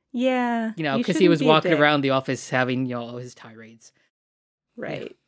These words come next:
Speaker 2: But Musk is a grown-ass man. <laughs>
Speaker 1: Musk is on, what, his third <laughs> wife?
Speaker 2: <laughs>
Speaker 1: I don't
Speaker 2: Yeah.
Speaker 1: know. He has a girlfriend now, some pop star. They have disgusting meet cute, whatever. Not interesting. Um,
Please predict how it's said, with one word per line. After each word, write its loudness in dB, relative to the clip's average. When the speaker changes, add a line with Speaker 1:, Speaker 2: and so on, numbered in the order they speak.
Speaker 2:
But -8
Musk 0
is 0
a 2
grown-ass 2
man. 0
<laughs> -6
Speaker 1:
Musk -4
is -2
on, -2
what, -6
his -10
third -2
<laughs> -12
wife? -6
Speaker 2:
<laughs> -14
Speaker 1:
I -8
don't -2
Speaker 2:
Yeah. -6
Speaker 1:
know. -4
He -2
has -4
a -16
girlfriend -6
now, -12
some -12
pop -18
star. -16
They -18
have -20
disgusting -16
meet -16
cute, -16
whatever. -12
Not -12
interesting. -18
Um, -4